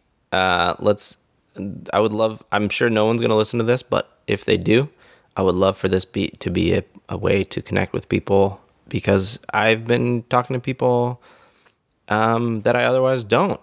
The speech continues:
I mean, we just have extra time. I see a lot of, like,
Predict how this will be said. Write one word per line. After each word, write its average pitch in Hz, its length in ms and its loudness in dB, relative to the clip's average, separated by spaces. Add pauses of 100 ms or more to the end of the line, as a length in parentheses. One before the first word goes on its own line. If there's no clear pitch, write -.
I 98 40 -6
mean, 104 260 0
we 104 100 0
just 107 180 -4
have 127 140 0
extra 120 220 0
time. 104 680 0
I 113 60 -14
see 117 160 0
a 110 60 4
lot 110 180 4
of, 113 100 2
like, 113 320 -2